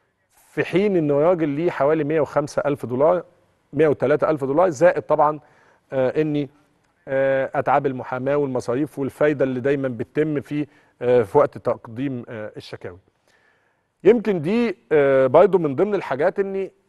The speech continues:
يعني الراجل مقدم الشكوى بقاله سنه وشويه، فكان الموضوع سهل، يا اما ليه حق ياخده، يا اما ملوش حق ياخده. دي برضه من ضمن الحاجات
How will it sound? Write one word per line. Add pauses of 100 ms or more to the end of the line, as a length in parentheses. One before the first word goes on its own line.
(240)
يعني
الراجل
مقدم (1040)
الشكوى
بقاله (160)
سنه
وشويه، (200)
فكان (680)
الموضوع
سهل، (420)
يا
اما
ليه
حق
ياخده، (180)
يا
اما
ملوش
حق
ياخده. (320)
دي
برضه
من
ضمن
الحاجات